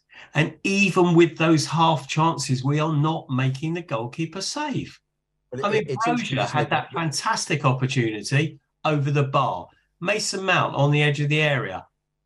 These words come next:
Speaker 1: past the post. Reece James over the bar. What are they effing doing in training? It's
Speaker 2: But
Speaker 1: absolutely ridiculous.
Speaker 2: it, it's, it's putting shots in actually on target. It's, they seem to be incapable of doing that.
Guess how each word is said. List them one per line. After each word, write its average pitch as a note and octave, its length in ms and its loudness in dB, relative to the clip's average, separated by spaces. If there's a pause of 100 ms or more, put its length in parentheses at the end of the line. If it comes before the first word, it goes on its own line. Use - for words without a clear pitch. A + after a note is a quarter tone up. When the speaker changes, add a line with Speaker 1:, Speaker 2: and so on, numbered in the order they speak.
Speaker 1:
past E3 340 2
the D#3 100 -2
post. A#2 560 -4 (280)
Reece G#3+ 320 0
James A#2+ 520 0 (280)
over E3+ 300 4
the D3+ 120 2
bar. C3+ 540 0 (240)
What G4 320 4
are E4 100 -4
they D#4 280 0 (120)
effing D4 400 -4
doing C#4+ 360 -2
in A3 140 -2
training? B3+ 580 -2
It's D#4 320 -6
Speaker 2:
But D4+ 240 -2
Speaker 1:
absolutely A#3+ 680 -4
ridiculous. D4 1300 -2 (880)
Speaker 2:
it, C#3 180 -8
it's, C3+ 220 -12
it's D3 120 -10
putting D#3 260 -6
shots - 420 -2
in B2+ 200 -4
actually B2+ 340 -10
on B2 200 -6
target. A2 500 -6
It's, G#2+ 260 -14 (160)
they B2+ 140 -10
seem D3+ 280 -10
to D3+ 120 -8
be B2 200 -10
incapable A#2 640 -10
of G2+ 120 -12
doing G#2 300 -10
that. D#2+ 140 -20